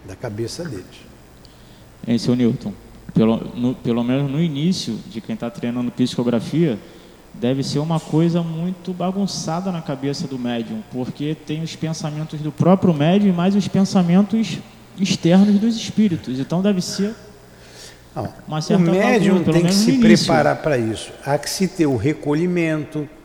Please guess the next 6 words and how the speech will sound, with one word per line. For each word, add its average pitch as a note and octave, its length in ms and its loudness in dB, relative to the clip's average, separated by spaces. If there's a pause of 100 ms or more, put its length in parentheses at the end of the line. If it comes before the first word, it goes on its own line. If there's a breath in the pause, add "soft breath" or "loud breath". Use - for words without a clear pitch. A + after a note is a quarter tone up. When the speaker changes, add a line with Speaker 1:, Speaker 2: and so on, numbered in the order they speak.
(720)
Speaker 1:
há C#3 160 0
que - 120 -10
se C3 160 -2
ter B2+ 180 0
a D3 80 4
prece, D#3 800 0